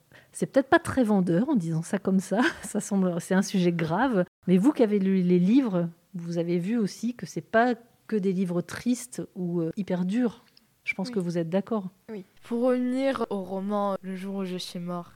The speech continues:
Speaker 3: et les suivants, en fait, le livre, il peut être conseillé à tout le monde, au, au collège, bien sûr. Et en même temps, ça dépend de la personne qui va lire le livre.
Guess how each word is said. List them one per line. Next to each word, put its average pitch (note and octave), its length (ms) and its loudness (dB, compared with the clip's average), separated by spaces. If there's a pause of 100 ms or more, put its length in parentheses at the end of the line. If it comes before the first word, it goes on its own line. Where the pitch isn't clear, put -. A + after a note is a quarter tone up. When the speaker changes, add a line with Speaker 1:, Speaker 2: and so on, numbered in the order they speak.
(120)
Speaker 3:
et F#3 120 -10
les E3+ 120 -14
suivants, F#3+ 540 -14 (120)
en A#3+ 120 -4
fait, G4+ 240 -6 (180)
le G#3+ 220 -2
livre, A#3 420 -6 (100)
il G3 120 -6
peut G3 100 -10
être G3+ 220 -2
conseillé F#3 580 -8 (180)
à E3+ 140 -4
tout - 220 -12
le F#3 60 -6
monde, C4+ 380 -12 (800)
au, F3+ 60 -10
au E3 300 -12
collège, F#3+ 520 -14 (120)
bien - 140 -20
sûr. - 260 -20 (1000)
Et G3+ 120 -8
en G#3+ 60 -6
même A3+ 180 -10
temps, E4+ 160 -6
ça A#3+ 160 -8
dépend G#3 260 -10
de B3+ 80 -10
la G3 140 -4
personne A#3 480 -10
qui G3+ 180 -14
va F3+ 140 -6
lire F#3 240 -12
le F#3+ 80 -12
livre. G#3+ 420 -16